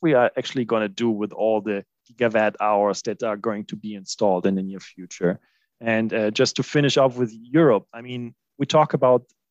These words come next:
two hundred seventy gigawatt per hour that are expected, expected within the next, um, five years to pop up. And actually planned, uh,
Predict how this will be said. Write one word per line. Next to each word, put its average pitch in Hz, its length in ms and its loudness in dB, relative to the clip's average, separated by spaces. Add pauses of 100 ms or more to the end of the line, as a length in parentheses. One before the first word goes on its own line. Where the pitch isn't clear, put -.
(120)
two 165 140 2
hundred 131 300 2
seventy 139 500 -2
gigawatt 139 500 0
per 139 220 -2
hour 139 400 2 (320)
that 120 100 0
are 123 80 4
expected, 131 720 -4 (420)
expected - 460 -4
within 156 280 2
the 156 80 2
next, 147 360 -2
um, 151 460 -4 (100)
five 139 320 2
years 151 240 -2
to - 100 -16 (140)
pop 139 140 -2
up. 160 260 -2 (520)
And 117 420 0
actually 135 340 -2
planned, 127 500 -2
uh, 117 140 -6